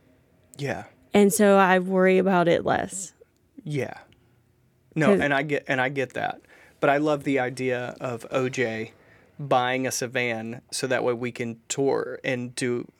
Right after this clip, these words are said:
Speaker 1: what we do on the road. Like, I love
Speaker 2: Yeah.
Speaker 1: that.
Speaker 2: No, I know.
Speaker 1: But ever since I was a little kid, I always pictured this, what we're doing. And when you were like, "Hey, we should actually consider it," I called our accountant that day.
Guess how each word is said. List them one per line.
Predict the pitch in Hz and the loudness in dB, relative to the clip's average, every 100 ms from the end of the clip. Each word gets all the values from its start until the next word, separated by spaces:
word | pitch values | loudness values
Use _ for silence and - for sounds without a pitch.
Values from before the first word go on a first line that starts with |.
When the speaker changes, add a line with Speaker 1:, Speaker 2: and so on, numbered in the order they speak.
| - | -6
Speaker 1:
what | 135 123 | -4 -4
we | 123 | -4
do | 123 110 | -4 -4
on | 110 | -6
the | 107 | -6
road. | 160 - 120 | -4 -4 -4
Like, | 120 | -2
I | 117 | 0
love | 127 165 | 2 2
Speaker 2:
Yeah. | - | 2
Speaker 1:
that. | - - - - - | -4 -10 -14 -20 -6
Speaker 2:
No, | 196 180 | 0 2
I | |
know. | 165 165 - _ _ - | 2 0 -6 _ _ -2
Speaker 1:
But | 143 - _ - | -2 -2 _ -2
ever | 170 190 | 0 0
since | 170 | -2
I | 147 | -2
was | |
a | 139 | -2
little | 131 | -4
kid, | - 175 135 117 - - | -2 -2 0 -2 -4 -2
I | 139 156 | 2 2
always | 139 127 - | 0 -4 -8
pictured | - 127 - 120 117 117 - _ _ _ - | -12 -8 -6 -6 -6 -10 -18 _ _ _ -14
this, | 143 139 127 - | -4 -2 -2 -4
what | 139 131 | -6 -4
we're | 123 | -6
doing. | 123 139 - - - _ _ _ _ _ - | -4 -4 -4 -10 -20 _ _ _ _ _ -4
And | 139 123 117 - - - _ _ _ - - 156 | -2 0 -2 -10 -14 -16 _ _ _ -20 -10 -2
when | 143 | -2
you | 143 143 | 0 0
were | 135 | 0
like, | 120 - | -2 -2
"Hey, | 190 147 | -4 -2
we | 135 | -4
should | 127 143 | -4 -2
actually | 127 - 131 | -4 -4 -8
consider | 127 117 143 123 | -8 -4 -2 -2
it," | 110 | -2
I | 131 | -4
called | 131 147 | -2 -2
our | 131 113 | 0 -2
accountant | - 131 131 - | -4 -6 -6 -4
that | 127 113 - | -2 -2 -2
day. | 120 - | -4 -4